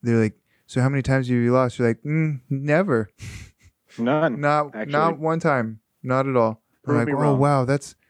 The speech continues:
Speaker 1: that's amazing." <laughs> I'm gonna write that
Speaker 2: I mean,
Speaker 1: down. We're
Speaker 2: Hickson
Speaker 1: gonna
Speaker 2: did
Speaker 1: use
Speaker 2: it.
Speaker 1: that, okay? I mean, like,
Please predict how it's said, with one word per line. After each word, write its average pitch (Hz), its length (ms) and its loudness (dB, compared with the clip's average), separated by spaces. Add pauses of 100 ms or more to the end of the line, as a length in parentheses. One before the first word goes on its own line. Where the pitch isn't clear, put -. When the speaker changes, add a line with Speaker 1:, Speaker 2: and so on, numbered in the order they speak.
(280)
Speaker 1:
that's 156 200 0
amazing." 131 560 0 (500)
<laughs> - 280 -20
I'm - 380 -20
gonna 135 140 0
write 139 240 2
that 131 160 -2
Speaker 2:
I - 20 0
mean, 127 100 2
Speaker 1:
down. 120 80 0
We're 117 140 2
Speaker 2:
Hickson 135 100 0
Speaker 1:
gonna 135 60 -4
Speaker 2:
did 127 80 0
Speaker 1:
use 139 100 2
Speaker 2:
it. - 60 0
Speaker 1:
that, 113 160 2
okay? 117 360 0 (480)
I 147 60 -6
mean, 165 120 0
like, 156 300 2